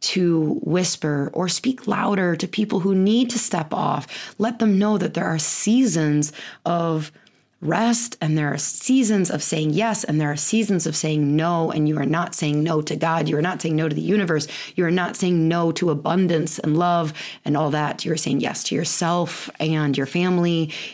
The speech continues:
and your mental health, which we have learned in the last year is, uh, pretty damn important.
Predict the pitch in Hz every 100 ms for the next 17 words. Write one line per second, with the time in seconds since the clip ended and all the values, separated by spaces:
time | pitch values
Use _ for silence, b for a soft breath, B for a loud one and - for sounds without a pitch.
0 | B 147 170 165 147 156 147 - 202 180
1 | 165 175 151 165 165 160 170 170 160 156
2 | B B B B - 147 139 135 - -
3 | 139 - 147 143 143 - - - _ _
4 | - 170 160 - 185 165 143 135 - -
5 | 175